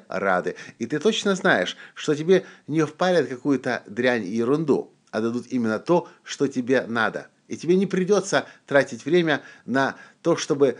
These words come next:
разочаровываться в людях и в том, что ты купил. А если ты купил что-то неправильно, вдруг так получилось, идёшь, сдаёшь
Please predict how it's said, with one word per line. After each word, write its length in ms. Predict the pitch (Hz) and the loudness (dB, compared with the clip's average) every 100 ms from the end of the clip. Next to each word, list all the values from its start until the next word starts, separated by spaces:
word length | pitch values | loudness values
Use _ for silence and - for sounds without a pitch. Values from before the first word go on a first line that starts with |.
| - | -4
разочаровываться 800 | 131 131 131 127 147 127 113 110 | -2 0 0 4 6 6 4 -2
в 80 | 98 | 2
людях 340 | 196 180 143 - | 4 4 4 0
и 80 | 123 | -8
в 100 | 120 | -4
том, 180 | 139 127 | -4 -4
что 160 | - | -4
ты 120 | 113 107 | -4 -4
купил. 440 | 135 139 113 - _ _ _ _ | -4 0 -2 -2 _ _ _ _
А 100 | - | -10
если 200 | 95 - | -8 -8
ты 120 | 107 127 | -6 -4
купил 340 | 214 240 208 | -2 0 0
что-то 220 | - 107 | 0 -2
неправильно, 460 | 123 143 196 185 143 | -2 0 0 2 0
вдруг 420 | 120 120 139 - | 0 2 2 2
так 240 | 117 92 | 0 0
получилось, 520 | - 127 135 226 190 - _ _ _ | 0 -2 4 4 4 -2 _ _ _
идёшь, 400 | 127 127 165 - - - - | -4 2 2 0 -10 -20 -18
сдаёшь 460 | 95 139 165 - | -2 0 0 -2